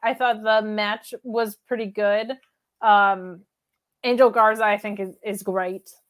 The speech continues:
I think he's a lot of fun. Um, but the, the biggest thing is that Corbin beats down, uh, Riddick Moss after this.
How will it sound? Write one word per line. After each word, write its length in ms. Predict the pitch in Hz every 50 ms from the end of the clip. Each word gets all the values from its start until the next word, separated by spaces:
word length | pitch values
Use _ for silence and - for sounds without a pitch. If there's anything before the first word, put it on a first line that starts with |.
| _ -
I 100 | 208 202
think 180 | 190 202 196 190
he's 160 | 214 202 190
a 40 | 190
lot 180 | 190 196 196
of 100 | 208 208 -
fun. 320 | 208 202 208 220 254 262 _ _ _ _ _ _ _ _ _ _ -
Um, 640 | - 214 214 214 208 208 202 196 196 190 190 190 - _ _ _ _ _ _ _ _ _ _ _ _ _
but 360 | - 220 208 233 247 233 202
the, 260 | 208 226 220 208 202 -
the 140 | - 240 269
biggest 420 | 233 277 359 381 349 359 349 - -
thing 200 | 339 320 294 294
is 160 | 294 277 269
that 240 | 294 247 233 208 -
Corbin 760 | - 269 262 254 254 233 247 247 240 233 233 233 226 226 208 - _ _ _ _ _ _ _ _ _ _ _ _ _ _ _ _ _ _ _ _ _ _ _ - 247 214 202 _ _
beats 340 | - 262 302 330 - - -
down, 720 | 226 214 202 247 240 240 233 220 214 208 208 208 220 226 _ _ _ _ _ _ _ _ _ _ _ -
uh, 480 | 233 220 214 208 208 202 202 202 196 -
Riddick 380 | - 247 220 247 240 247 233 240
Moss 320 | 233 220 208 208 202 -
after 380 | 202 214 202 202 202 - 202 196
this. 460 | 190 185 190 202 - - - -